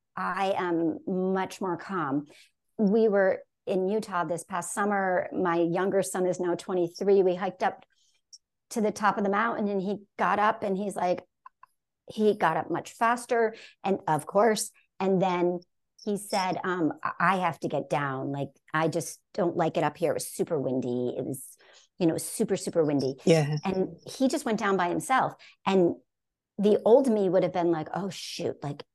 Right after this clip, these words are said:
Speaker 1: oh, what, he could trip, he could fall, like, no one would
Speaker 2: Mm-hmm.
Speaker 1: know. There's not that
Speaker 2: Yeah.
Speaker 1: many people in the
Speaker 2: All the
Speaker 1: mountain."
Speaker 2: what ifs.
Speaker 1: All the what
Speaker 2: Yeah.
Speaker 1: ifs, right? I still have them, right? But I'd been doing this meditation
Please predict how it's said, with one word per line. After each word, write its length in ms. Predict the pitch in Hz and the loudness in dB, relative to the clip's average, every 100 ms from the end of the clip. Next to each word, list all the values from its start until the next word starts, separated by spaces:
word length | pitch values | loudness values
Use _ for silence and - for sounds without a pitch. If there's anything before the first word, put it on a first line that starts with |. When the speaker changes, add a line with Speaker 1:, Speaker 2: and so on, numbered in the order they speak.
| - | -16
Speaker 1:
oh, 220 | - - - _ _ - - _ _ _ _ _ _ _ _ - | -16 -16 -20 _ _ -20 -20 _ _ _ _ _ _ _ _ -12
what, 260 | 165 - _ | -8 -10 _
he 180 | - 131 | -8 -6
could 200 | - - | -6 -4
trip, 220 | - - - _ - | -2 -2 -6 _ -12
he 120 | - | -6
could 140 | 139 | -6
fall, 360 | - 339 494 262 | 4 6 8 4
like, 180 | 147 156 | 2 2
no 140 | 147 | 2
one 160 | 151 151 | 2 2
would 100 | 180 | 4
Speaker 2:
Mm-hmm. 80 | 254 | 6
Speaker 1:
know. 260 | 453 403 | 6 6
There's 200 | 202 190 | 4 4
not 160 | 339 - | 2 6
that 80 | 180 | 8
Speaker 2:
Yeah. 160 | 160 | 10
Speaker 1:
many 120 | 160 | 8
people 280 | 339 403 440 | 8 6 4
in 100 | 359 | 6
the 60 | 233 | 8
Speaker 2:
All 60 | 196 | 10
the 100 | 185 | 10
Speaker 1:
mountain." 60 | 180 | 10
Speaker 2:
what 260 | 180 - | 8 6
ifs. 480 | 160 - - - - - _ _ _ _ _ | 0 0 -4 -4 -4 -10 _ _ _ _ _
Speaker 1:
All 140 | 240 226 | 4 6
the 60 | |
what 140 | 226 226 | 6 6
Speaker 2:
Yeah. 80 | - | 4
Speaker 1:
ifs, 120 | - | 2
right? 140 | 208 208 | 0 0
I 60 | |
still 300 | - 302 330 | -4 2 2
have 280 | 269 294 233 | 4 0 0
them, 140 | 196 | -4
right? 280 | 196 214 285 - - - | -4 -2 -2 -4 -20 -6
But 160 | 220 226 | -6 -2
I'd 220 | 208 202 | 0 0
been 260 | 247 220 185 - | 2 0 -2 -2
doing 260 | 262 269 | 2 4
this 200 | 233 196 202 | 2 -2 -6
meditation 760 | 202 190 - 254 254 - 196 | -6 -8 -8 -8 -8 -4 -4